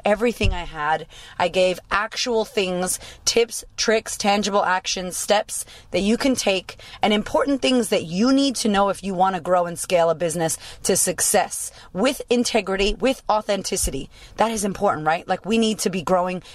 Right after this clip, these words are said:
and making businesses that feel good, where we're doing good work, and it's not just about the money.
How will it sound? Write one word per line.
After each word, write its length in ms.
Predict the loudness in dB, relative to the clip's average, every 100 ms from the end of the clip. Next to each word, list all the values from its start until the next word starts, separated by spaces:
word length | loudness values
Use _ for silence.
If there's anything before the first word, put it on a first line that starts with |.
| -2
and 140 | 2
making 420 | 2 0 -2 -4 -2
businesses 680 | -2 0 0 0 -2 -2 -4 -10 -4
that 180 | -2 -2
feel 400 | -4 -2 2 2
good, 420 | 2 4 4 2 -4 -18 -10
where 160 | 0 2
we're 160 | 2 2
doing 340 | 2 2 2
good 220 | 2 0
work, 440 | 2 2 2 -2 -10
and 100 | -8
it's 140 | -4 0
not 240 | 0 0
just 200 | -6 -6
about 260 | 0 0 0
the 80 |
money. 420 | -4 -2 -2 -6